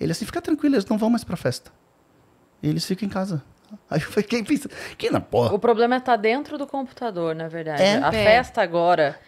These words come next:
Speaker 1: Tá lá.
Speaker 2: tá lá. É, eu ia falar sobre isso, a, a minha experiência com a Má, que é meio que um meio termo, né? A Má veio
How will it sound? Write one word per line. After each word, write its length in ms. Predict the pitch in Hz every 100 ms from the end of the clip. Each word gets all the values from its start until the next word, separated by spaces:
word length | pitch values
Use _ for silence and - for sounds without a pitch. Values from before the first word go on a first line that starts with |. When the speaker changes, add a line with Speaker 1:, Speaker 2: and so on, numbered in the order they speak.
| _ -
Speaker 1:
Tá 140 | 214
lá. 260 | 320 247 226
Speaker 2:
tá 180 | 190
lá. 340 | 226 240 160 151 - - - -
É, 300 | - 190 190 175
eu 220 | 214 190 214
ia 140 | 226
falar 220 | 240 214
sobre 360 | 220 262 240 240
isso, 340 | 196 220 - 196
a, 320 | - 170 160 170
a 20 |
minha 200 | 202 226
experiência 420 | 247 247 220 214 208
com 100 | 190
a 40 |
Má, 200 | 190 233
que 120 | 226
é 20 | 196
meio 220 | 202 214
que 120 | -
um 60 | 220
meio 240 | 226 247
termo, 340 | 247 202 185
né? 160 | 175 190
A 80 | 190
Má 140 | 185
veio 360 | 185 196 196